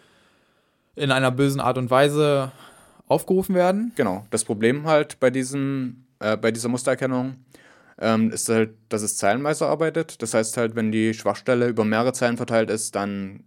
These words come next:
Speaker 2: ist es halt nie möglich, da irgendwie sinnvoll das zu matchen.
Speaker 1: Gut, das ist aber jetzt, äh, also würde ich jetzt so sagen, also du hast ja gesagt, okay, da dieses grep,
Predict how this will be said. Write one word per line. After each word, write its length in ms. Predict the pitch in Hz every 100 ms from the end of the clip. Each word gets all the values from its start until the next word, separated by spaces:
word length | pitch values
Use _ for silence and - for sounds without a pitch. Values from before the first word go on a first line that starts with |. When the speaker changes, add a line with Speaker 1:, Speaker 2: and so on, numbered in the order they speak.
| _ -
Speaker 2:
ist 120 | 92
es 140 | 92 104
halt 340 | 92 - - _ _ _ _ _ _ _ _ _
nie 120 | 95 98
möglich, 280 | 98 101
da 300 | - 98 95 -
irgendwie 240 | 101 98
sinnvoll 500 | 98 101 98 95 98 _ _ _ _ _ _
das 240 | 95 92
zu 100 | -
matchen. 460 | 90 87 - 87 _ _ _ - _ _ _ _ _ _ _ -
Speaker 1:
Gut, 160 | 185
das 140 | 123 135
ist 120 | 135
aber 220 | 143 165
jetzt, 360 | 160 156 - -
äh, 440 | 143 139 139 135 120 - -
also 280 | 127 123 120
würde 160 | 120
ich 160 | 120 -
jetzt 160 | 165
so 80 | -
sagen, 640 | 147 143 147 147 143 143 - _ _ _ -
also 140 | 123
du 60 | 127
hast 100 | 123
ja 80 |
gesagt, 260 | 123 120 123
okay, 320 | - 139 160
da 280 | 143 127 117
dieses 240 | 110 117 113
grep, 300 | 135 180